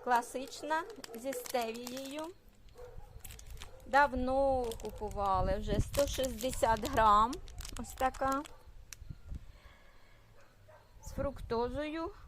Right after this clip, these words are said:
коштує двадцять вісім гривень сорок копійок. Так,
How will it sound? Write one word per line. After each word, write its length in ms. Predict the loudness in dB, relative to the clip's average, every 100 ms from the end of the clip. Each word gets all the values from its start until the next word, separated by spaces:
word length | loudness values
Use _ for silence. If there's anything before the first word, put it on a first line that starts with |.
| 4
коштує 560 | 6 6 2 4 4
двадцять 580 | 4 4 4 4 -6 -6
вісім 400 | -10 -6 -6 -4
гривень 520 | 0 0 0 -2 -2 -10 -14 0
сорок 380 | 2 2 -2 0
копійок. 800 | 0 0 -10 -8 -6 -6 -10 -20 -20 -20 -20 -20 -20 -20 -20 -20 -20 -20 -20 -20 -20 -20 -20 -18 -20 -20 -20 -20 -20 -20 -20 -20 -20 -20 -20 -20 -20 -20 -20 -20 -20 -20 -10
Так, 560 | -2 0 0 -2 -6